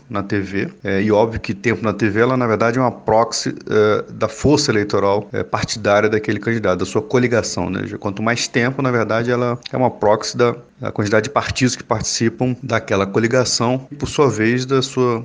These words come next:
capilaridade pelo Brasil, né? Então, a força eleitoral no Brasil, nas eleições presidenciais, eram medidas, eh, eh, olhando o tempo de T V, mas entendendo que aí por trás existe uma,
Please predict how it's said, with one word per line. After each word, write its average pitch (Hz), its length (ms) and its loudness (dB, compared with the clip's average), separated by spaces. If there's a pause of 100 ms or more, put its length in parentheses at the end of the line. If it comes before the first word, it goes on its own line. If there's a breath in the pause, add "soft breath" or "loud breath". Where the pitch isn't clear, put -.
(140)
capilaridade 110 680 0
pelo 92 120 -4
Brasil, 90 380 -4
né? 92 160 -2
Então, 104 140 -2
a 117 40 0
força 135 380 0
eleitoral 107 680 -2 (320 loud breath)
no 117 120 -6
Brasil, 110 340 2
nas 110 160 2
eleições 110 400 0
presidenciais, 113 840 -2 (440 loud breath)
eram 127 200 0
medidas, 143 680 0
eh, 110 720 2
eh, - 40 -4
olhando 117 340 4
o 117 60 0
tempo 107 200 0
de 123 80 -4
T 143 160 2
V, 135 160 2
mas 147 220 0
entendendo 123 640 0
que 131 120 -2
aí 123 60 2
por 120 200 -6
trás 110 280 2
existe 113 320 -4
uma, 110 320 -4